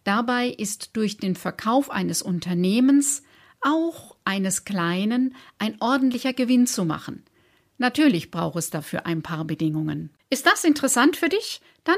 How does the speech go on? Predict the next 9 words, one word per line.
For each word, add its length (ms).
klicke 400
auf 200
Abonnieren, 680
damit 280
du 160
keine 440
Folge 400
mehr 180
verpasst. 680